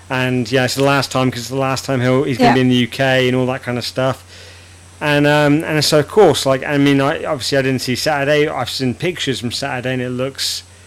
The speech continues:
Speaker 1: um, horrible. Like, the crowds,
Speaker 2: Mm.
Speaker 1: like,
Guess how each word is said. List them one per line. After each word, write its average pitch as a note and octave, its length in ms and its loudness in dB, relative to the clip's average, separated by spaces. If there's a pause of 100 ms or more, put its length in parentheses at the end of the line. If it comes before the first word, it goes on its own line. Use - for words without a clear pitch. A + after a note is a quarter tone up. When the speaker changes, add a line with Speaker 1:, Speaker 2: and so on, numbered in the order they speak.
(680)
Speaker 1:
um, A#2 340 -4
horrible. A2+ 640 0 (100)
Like, B2 200 -6
the - 60 -10
crowds, A3 720 2 (420)
Speaker 2:
Mm. B2+ 40 -4
Speaker 1:
like, B2+ 240 -4